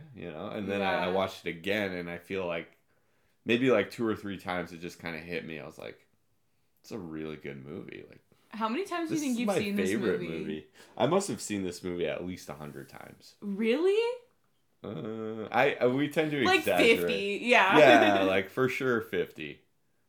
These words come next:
Speaker 1: I was, like, legitimately, I do believe that I've seen this fifty times.
Speaker 2: Dang.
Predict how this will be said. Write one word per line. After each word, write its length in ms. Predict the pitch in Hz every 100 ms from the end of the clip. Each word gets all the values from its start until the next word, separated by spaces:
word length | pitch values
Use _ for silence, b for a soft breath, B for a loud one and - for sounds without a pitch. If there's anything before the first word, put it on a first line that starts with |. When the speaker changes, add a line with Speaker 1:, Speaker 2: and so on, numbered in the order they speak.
| -
Speaker 1:
I 80 | 151
was, 180 | 196 -
like, 480 | 131 110 127 110 -
legitimately, 1000 | 120 113 113 95 120 135 139 110 131 123
I 160 | - 92
do 220 | 87 101
believe 380 | 92 92 90 82
that 100 | 78
I've 140 | 76
seen 240 | - 73 73
this 300 | 67 - - _
fifty 280 | 82 80 -
times. 500 | - - 50 - _ _ _ _ _ -
Speaker 2:
Dang. 520 | 185 185 180 180 196